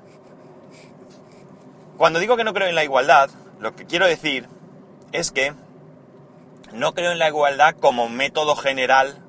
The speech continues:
para todo el mundo. Es decir, yo creo que todos, todos debemos de tener los mismos derechos, al igual que todos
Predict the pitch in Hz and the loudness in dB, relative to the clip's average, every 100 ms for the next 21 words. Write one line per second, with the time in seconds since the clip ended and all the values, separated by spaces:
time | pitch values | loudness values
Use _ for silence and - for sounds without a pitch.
0 | - - - - - - - 123 113 113 | -20 -20 -20 -20 -20 -8 4 4 4 0
1 | 107 107 120 135 85 - - - - - | -2 -4 -8 -8 -10 -12 -20 -20 -20 -20
2 | - - - - 139 123 - - - - | -20 -20 -12 -4 -2 -2 -6 -18 -20 -20
3 | - - - 147 165 180 190 127 - 185 | -20 -20 -4 -2 2 2 0 -2 4 4
4 | 156 175 - - - - - - - - | 4 0 -6 -16 -20 -20 -20 -20 -20 -20
5 | - - - 160 143 160 - - - - | -20 -4 4 4 4 -4 -8 -20 -20 -20
6 | - - - - - - - - - - | -20 -20 -20 -20 -20 -20 -20 -20 -20 -20
7 | - 120 135 151 196 170 160 143 170 160 | -14 -2 2 2 2 0 -2 -4 -2 -2
8 | 127 151 165 160 104 185 - 90 76 - | -4 -4 -2 -2 -2 -2 -4 -8 -8 -18
9 | - - - - - - - - 120 113 | -20 -20 -20 -20 -20 -20 -16 0 0 2
10 | 110 143 127 110 165 139 170 - | 2 2 0 2 2 4 0 -4